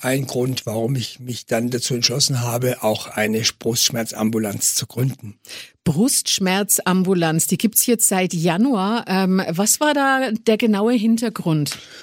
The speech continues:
Speaker 1: Gut, wir haben schon viele Jahre einfach festgestellt, dass, äh, die Patienten, die zu uns kommen, oft sehr spät kommen. Das heißt,
Speaker 2: Mhm.
Speaker 1: wir haben viele und langjährige Beschwerden zum Teil auch oder nur auch, manchmal auch nur Wochen und nehmen die aber nicht so ernst. Und, ähm,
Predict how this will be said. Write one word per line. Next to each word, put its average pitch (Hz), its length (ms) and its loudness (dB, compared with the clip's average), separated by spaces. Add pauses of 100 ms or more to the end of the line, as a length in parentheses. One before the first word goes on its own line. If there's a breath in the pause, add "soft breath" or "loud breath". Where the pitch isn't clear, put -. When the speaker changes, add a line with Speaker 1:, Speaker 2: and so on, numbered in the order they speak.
(120 loud breath)
Speaker 1:
Gut, 214 240 2
wir 156 140 0
haben 165 160 0
schon 160 320 2
viele 180 240 0
Jahre 143 320 -2
einfach 123 260 -2
festgestellt, 131 600 0
dass, 127 340 -2
äh, 123 320 -4
die 123 220 -8
Patienten, 139 580 0
die 120 140 -6
zu - 120 -2
uns 135 200 -2
kommen, 135 200 0
oft - 280 -2
sehr 131 160 0
spät 127 360 -4
kommen. 107 240 -4
Das 110 200 0
heißt, 135 300 0
Speaker 2:
Mhm. 160 260 0 (240 soft breath)
Speaker 1:
wir 131 120 0
haben 123 200 -2
viele 160 720 0 (360)
und 117 140 -4
langjährige 143 640 0
Beschwerden 127 500 0
zum 147 200 -2
Teil 131 260 0
auch 123 300 -2
oder 120 160 -2
nur 156 200 0
auch, - 140 -4 (240)
manchmal 135 360 0
auch - 20 0
nur 151 240 2
Wochen 160 420 0 (320 loud breath)
und 151 240 0
nehmen 147 320 2
die 147 160 2
aber 135 160 -2
nicht 143 160 2
so 147 100 0
ernst. 110 480 -4
Und, 120 300 -6
ähm, 127 400 0